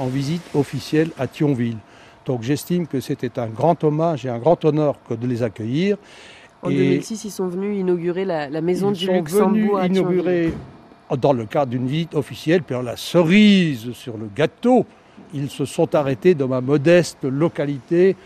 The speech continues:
Speaker 1: durant trois heures. Et c'est, pour moi, c'était vraiment l'apothéose, l'apothéose. Et si Dieu le veut, et nous avons mis les chances de notre côté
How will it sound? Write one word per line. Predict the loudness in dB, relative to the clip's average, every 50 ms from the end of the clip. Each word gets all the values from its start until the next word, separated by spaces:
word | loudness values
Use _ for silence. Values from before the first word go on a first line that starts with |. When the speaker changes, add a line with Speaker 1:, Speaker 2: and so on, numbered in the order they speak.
| -20 -20 -20 -20 -20 _ _ -8
Speaker 1:
durant | -6 -4 -2 0 -2 -2
trois | -2 -4 -2 2 4 4 4 4
heures. | 4 4 4 4 2 0 -4 -6 -10 -14 -14 -14
Et | -12 -12
c'est, | -10 -10 -12 -10
pour | -8 -8 -8 -4
moi, | -2 -2 -2 -2
c'était | -4 -8 -10 -6 -4 -2 -2
vraiment | -2 -2 -2 -2 -2 -2 0 0 0 0 0 -2 -8 -14 -8
l'apothéose, | -6 0 4 2 2 2 0 -4 -2 2 4 6 6 6 4 2 -2 -8 -14 -20 -20 _ -4
l'apothéose. | -4 -4 -4 -4 -6 -6 -8 -8 -10 -14 -20 -20 -20 -20 -10 -6
Et | -4 -2 -2 -2 -6 -10 -16 -20 -20 -20 -20 -20 -20 -20 -20 -20 -20 -20 -20 -20 -20 -20 -20 -20 -20 -20 -20 -20
si | -18 -14 -10 -10
Dieu | -8 -4 2 4 6 6
le | 6 6
veut, | 4 4 2 2 0 0 -2 -4 -8 -16 -20 -20 -20 -20 -20 -20 -20 -20 -20 -20 -20 -20 -20 -20 -18 -16 -12
et | -12 -10 -10 -8 -6 -4
nous | -4 -2 0
avons | 0 0 0
mis | 0 -2
les | -2 -2 -2
chances | -2 0 -2 0 0
de | -2
notre | -4 -6 -6 -6
côté | -6 -6 -4 0 4 4 4 4